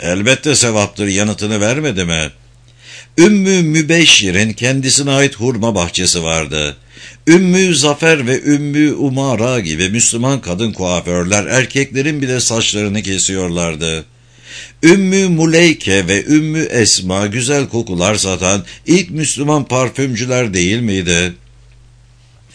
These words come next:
Hazreti Muhammed savaşta istihbarat için kadınları görevlendirmedi mi? Uhud Savaşı'nda Hazreti Muhammed'in halası Safiye gibi on dört Müslüman kadın görev yapmadı mı?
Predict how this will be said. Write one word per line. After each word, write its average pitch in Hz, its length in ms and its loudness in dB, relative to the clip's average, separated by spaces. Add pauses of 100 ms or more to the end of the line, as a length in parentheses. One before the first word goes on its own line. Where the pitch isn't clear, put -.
(340)
Hazreti 156 400 2
Muhammed 170 440 2
savaşta 143 600 0
istihbarat 135 760 0
için 127 220 -4
kadınları 117 520 -2
görevlendirmedi 95 1040 -2
mi? 73 220 -6 (420)
Uhud 190 340 4
Savaşı'nda 82 600 -2
Hazreti 101 360 -2
Muhammed'in 104 580 -2
halası 87 440 -2
Safiye 107 680 -2
gibi 90 460 -2
on 160 400 0
dört 147 240 2
Müslüman 131 560 -2
kadın 117 340 -2
görev 98 340 0
yapmadı 87 560 -2
mı? 76 220 -6